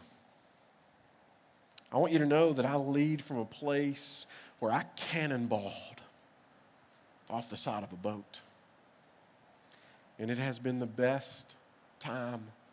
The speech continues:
of my life to this point. Have there been some rough moments? Absolutely. Have there been some <laughs> lean financial moments? You bet. But Lori and I have not gone without for a single day.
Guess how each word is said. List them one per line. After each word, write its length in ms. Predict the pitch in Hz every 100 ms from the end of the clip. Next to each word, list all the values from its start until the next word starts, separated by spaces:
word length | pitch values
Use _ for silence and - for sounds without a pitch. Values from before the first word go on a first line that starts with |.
| - -
of 140 | 101
my 160 | 117 104
life 580 | 98 98 98 95 - -
to 100 | -
this 180 | 90 -
point. 600 | - 98 - 156 - - - - - - - - - - -
Have 80 | 104
there 80 |
been 160 | 120 139
some 180 | 143 139
rough 180 | 139 139
moments? 360 | 135 143 139
Absolutely. 600 | 143 139 - 113 107 - - - - - - - - - - - - - - - - - - - - -
Have 100 | 113
there 100 | 117
been 200 | 135 139
some 240 | 143 110 104
<laughs> 100 | 160
lean 420 | 123 131 143 151 143
financial 500 | 147 151 151 151 139
moments? 420 | 139 156 147 -
You 60 |
bet. 420 | 127 151 143 - - - - - - - - - - - - - - - - - - -
But 100 | 98
Lori 220 | 139 147
and 80 | 135
I 80 | 127
have 160 | 123
not 220 | 120 110
gone 240 | 117 117 117
without 640 | 107 113 110 104 - - - -
for 100 | 92
a 40 |
single 300 | - 117 110
day. 240 | 92 98